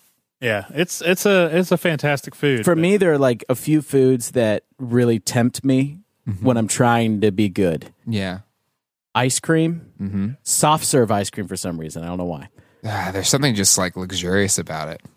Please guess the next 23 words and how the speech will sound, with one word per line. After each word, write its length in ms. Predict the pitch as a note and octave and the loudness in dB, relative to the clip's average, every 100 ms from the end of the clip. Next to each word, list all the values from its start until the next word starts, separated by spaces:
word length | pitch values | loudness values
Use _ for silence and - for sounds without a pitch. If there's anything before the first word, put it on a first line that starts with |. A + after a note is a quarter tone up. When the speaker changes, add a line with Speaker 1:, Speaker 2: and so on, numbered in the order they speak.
| _ - | _ -2
Speaker 3:
Lu-, 160 | G#2 - | 0 2
soft 280 | - G2 - | 2 2 0
serve. 320 | F2 D2+ D#2 _ _ B2 | -4 -6 -12 _ _ 0
Speaker 2:
And 480 | B2 A#2 A2+ G#2+ - _ _ _ _ _ _ _ _ - | 2 4 2 0 -8 _ _ _ _ _ _ _ _ 0
pizza 600 | D3+ C#3 - D2 D2 - _ - | 2 2 0 -4 -6 -12 _ -10
Speaker 3:
Yeah. 260 | F#2+ F2 G2+ - | -8 -8 -12 0
Speaker 2:
are, 200 | A#2+ B2+ - _ _ B2+ | 2 2 0 _ _ 0
like, 260 | A2+ F#2+ A2 | 0 0 0
the 320 | A#2 A2 - A2 | 2 2 2 2
only 340 | G#2 G2 F#2+ | 4 4 4
two. 340 | - F#2 C2+ - _ _ _ - | 0 -8 -8 -12 _ _ _ -6
Speaker 3:
Yeah. 160 | G#2 G#2 | -2 -2
Speaker 2:
Like 120 | G2+ _ _ _ _ _ _ _ _ B2+ | -4 _ _ _ _ _ _ _ _ -2
Speaker 3:
No, 80 | |
I, 260 | C3+ A2+ A#2+ - | 0 2 0 -2
I 80 | B2 | -2
would 80 | E3 | -2
agree. 300 | A#2 C3+ F#2+ - | -2 -4 -6 -12
I'd 120 | G#2+ | -10
agree 160 | A2+ G#2+ | -6 -6
with 60 | G#2+ | -6
that 120 | - | -10
ranking. 320 | F2+ F#2 | -14 -16